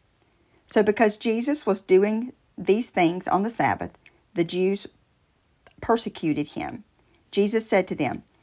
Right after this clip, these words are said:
"My Father is always at work to this very day, and I, too, am working." For this reason, the Jews tried all the harder to kill him. Not only was he breaking the Sabbath, but he was even calling God his own Father, making himself equal with God.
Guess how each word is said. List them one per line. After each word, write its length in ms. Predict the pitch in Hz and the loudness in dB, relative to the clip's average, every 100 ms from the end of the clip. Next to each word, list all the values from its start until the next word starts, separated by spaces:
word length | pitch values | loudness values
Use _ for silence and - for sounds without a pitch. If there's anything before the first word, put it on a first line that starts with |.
| _ - | _ 0
"My 140 | 175 | 0
Father 420 | 170 190 180 196 247 | 4 8 8 8 2
is 160 | 185 180 | 0 2
always 400 | - 165 175 208 - | 6 6 6 2 0
at 180 | 226 - | -2 0
work 420 | 156 151 - - | 0 -2 -4 -8
to 100 | - | -6
this 160 | 170 - | -4 -2
very 300 | 147 143 147 | 0 0 2
day, 380 | 175 160 - - _ _ | 0 0 -4 -10 _ _
and 180 | 165 160 - | -2 0 2
I, 360 | 180 165 185 - | 4 4 2 -2
too, 340 | 277 180 160 160 | 0 0 0 0
am 160 | 156 | 0
working." 460 | 156 156 - - - _ _ _ _ _ _ | 0 -2 -6 -10 -12 _ _ _ _ _ _
For 140 | 185 | 0
this 240 | 208 302 196 | 2 0 2
reason, 300 | 175 190 185 | 0 0 -2
the 60 | |
Jews 360 | 170 175 175 185 | -2 0 0 -2
tried 360 | - 170 170 - | 0 2 2 6
all 180 | 170 202 | 8 8
the 100 | 240 - | 6 4
harder 200 | 156 143 | 2 2
to 60 | 185 | -4
kill 280 | - 220 | -2 0
him. 300 | 208 147 - - _ _ _ _ _ - | 0 -2 -6 -12 _ _ _ _ _ 4
Not 200 | 180 - | 6 8
only 300 | 208 247 247 | 4 4 2
was 220 | 196 180 | 0 -2
he 80 | 185 | -2
breaking 460 | 165 165 165 170 156 | 2 2 2 -2 -2
the 60 | |
Sabbath, 540 | - 208 170 151 160 - | 0 2 2 0 -4 -4
but 100 | 170 | -4
he 140 | 214 180 | 0 -2
was 120 | 180 | 0
even 300 | 185 202 226 | -2 -2 -4
calling 380 | 233 180 175 165 | 4 4 4 4
God 180 | 160 | 4
his 160 | 202 160 - | 4 0 0
own 160 | 160 | 2
Father, 420 | 170 175 156 156 - _ _ - | 4 4 4 -4 -10 _ _ 0
making 360 | 170 175 214 | 2 2 0
himself 420 | 240 220 - 151 - | 0 0 0 0 0
equal 340 | - 220 - 139 | -4 -4 -2 -2
with 200 | 147 - | -2 0
God. 280 | - - | 0 0